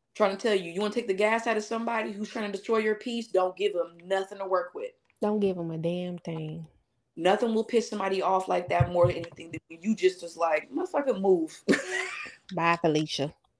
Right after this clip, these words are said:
Speaker 1: They don't like that shit. People that wanna antagonize you and you don't give 'em nothing to work with, pisses 'em off.
Speaker 2: Exactly.
Speaker 1: Don't give 'em nothing to work with. Not shit.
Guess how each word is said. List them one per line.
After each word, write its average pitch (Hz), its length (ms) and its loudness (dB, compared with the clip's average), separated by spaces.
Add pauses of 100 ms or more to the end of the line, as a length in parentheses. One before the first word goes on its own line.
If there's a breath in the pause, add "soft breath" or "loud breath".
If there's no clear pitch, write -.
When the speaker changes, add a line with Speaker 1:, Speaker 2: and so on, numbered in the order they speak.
(500)
Speaker 1:
They 170 120 4
don't 190 200 6
like 190 220 4
that 170 180 4
shit. 143 380 -2
People 233 260 2
that 220 160 4
wanna 220 200 4
antagonize 220 760 0
you 214 140 0
and 175 120 0
you 196 80 0
don't 202 180 0
give 208 160 4
'em 202 120 -4
nothing 208 260 -4
to 202 60 -6
work 208 300 -2
with, 220 220 4 (720)
pisses 196 340 4
'em 190 120 -2
off. - 240 -4 (640)
Speaker 2:
Exactly. 180 840 -2 (1000)
Speaker 1:
Don't 196 220 6
give 208 160 4
'em 180 180 0
nothing 190 320 4
to 190 80 2
work 175 280 4
with. - 200 0 (160)
Not 156 240 2
shit. - 420 0